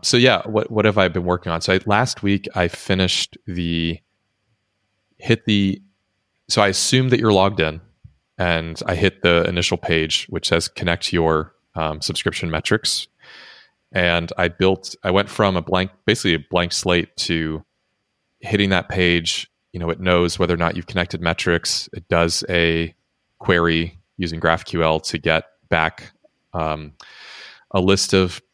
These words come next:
potential providers. It renders that to the screen. You can connect your metrics. It does the background processing, and then it even, um,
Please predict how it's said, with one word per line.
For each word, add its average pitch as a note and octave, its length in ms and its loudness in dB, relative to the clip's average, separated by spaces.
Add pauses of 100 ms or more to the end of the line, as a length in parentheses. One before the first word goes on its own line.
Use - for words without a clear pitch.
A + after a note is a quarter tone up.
potential G2 380 0
providers. G#2 640 4
It E2 80 -6
renders F2+ 240 0
that F2 140 2
to - 60 -20
the F2 80 -6
screen. G#2 420 0
You E2+ 80 -2
can E2+ 160 -12
connect - 580 -4 (180)
your E2+ 300 -2
metrics. A2 580 0
It E2 60 -6
does E2 180 0
the - 80 -4
background D#2+ 360 -2
processing, E2+ 720 -2
and F2 160 4
then E2+ 100 2
it E2 100 -6
even, E2 520 -2 (800)
um, D#2 320 -6